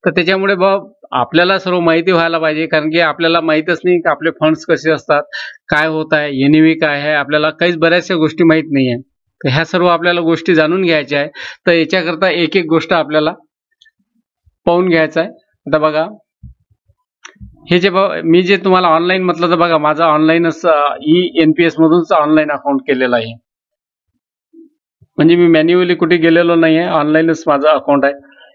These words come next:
याच्यामध्ये सर्व. आता बघा, total contribution तेरा ऑक्टोबर तेरा पर्यंत आलेला आहे अठरा हजार.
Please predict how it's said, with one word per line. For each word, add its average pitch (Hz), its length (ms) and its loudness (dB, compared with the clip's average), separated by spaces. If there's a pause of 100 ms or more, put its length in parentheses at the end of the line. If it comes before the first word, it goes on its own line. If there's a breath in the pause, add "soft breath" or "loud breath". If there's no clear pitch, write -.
(160 soft breath)
याच्यामध्ये 151 400 -2
सर्व. 147 300 -2 (220)
आता 165 160 0
बघा, 175 280 -2 (540)
total 170 300 0
contribution 165 720 0 (1300 loud breath)
तेरा 170 580 0 (140)
ऑक्टोबर 175 840 0 (120)
तेरा 170 240 2
पर्यंत 160 340 -2
आलेला 151 460 0
आहे 165 100 -2
अठरा 160 400 -2
हजार. 139 220 -6